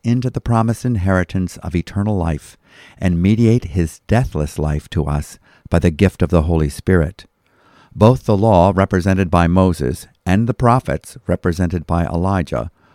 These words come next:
pointed to Jesus. Peter, James, and John fell asleep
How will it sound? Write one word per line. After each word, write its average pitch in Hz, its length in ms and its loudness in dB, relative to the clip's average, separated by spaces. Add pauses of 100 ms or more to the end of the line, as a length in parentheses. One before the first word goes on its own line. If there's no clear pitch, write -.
(180)
pointed 101 400 0
to 87 120 0
Jesus. - 640 -2 (640)
Peter, 104 480 2
James, 87 400 0
and 95 160 0
John 78 420 0 (220)
fell 85 240 -2
asleep 87 440 -4